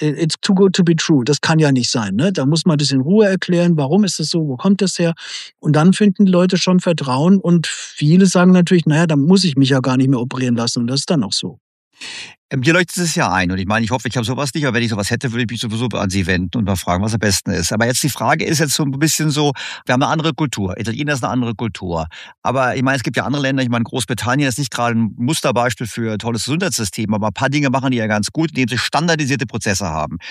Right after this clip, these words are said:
Speaker 1: Ja.
Speaker 2: Jetzt gibt's sie ja nicht erst seit gestern. Jetzt könnten, wissen Sie, wenn Sie jetzt ein Startup wären und ich würde jetzt mit Ihnen sprechen, Sie sagen, „Oh, ich habe die ersten zweihundert Operationen durchgeführt oder die Behandlung durchgeführt“, würde ich sagen, „Ja, okay, come on, wir reden wieder in zehn Jahren.“ Aber es gibt's die schon seit zwanzig Jahren. Die sind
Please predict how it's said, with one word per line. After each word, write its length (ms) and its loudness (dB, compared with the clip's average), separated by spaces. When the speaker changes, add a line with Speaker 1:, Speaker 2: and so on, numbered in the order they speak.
Speaker 1:
Ja. 180 0
Speaker 2:
Jetzt 160 -4
gibt's 240 -2
sie 100 -2
ja 160 2
nicht 200 2
erst 260 -2
seit 220 -4
gestern. 480 -2
Jetzt 160 -6
könnten, 280 -2
wissen 140 -2
Sie, 80 0
wenn 100 0
Sie 60 0
jetzt 140 -4
ein 60 -2
Startup 500 0
wären 360 -6
und 120 -2
ich 120 -2
würde 140 -4
jetzt 100 -6
mit 80 -6
Ihnen 100 -4
sprechen, 360 -4
Sie 120 -2
sagen, 220 -2
„Oh, 140 -2
ich 80 -2
habe 80 -2
die 100 -6
ersten 180 -2
zweihundert 260 -2
Operationen 360 0
durchgeführt 400 -4
oder 160 -4
die 320 -8
Behandlung 320 2
durchgeführt“, 460 -4
würde 140 0
ich 80 0
sagen, 200 2
„Ja, 120 0
okay, 240 -6
come 200 -2
on, 100 -4
wir 80 -4
reden 180 0
wieder 100 0
in 60 -2
zehn 240 -6
Jahren.“ 240 -8
Aber 120 -6
es 100 -4
gibt's 180 -2
die 80 0
schon 120 -4
seit 140 -2
zwanzig 420 -4
Jahren. 300 -6
Die 120 -2
sind 300 -2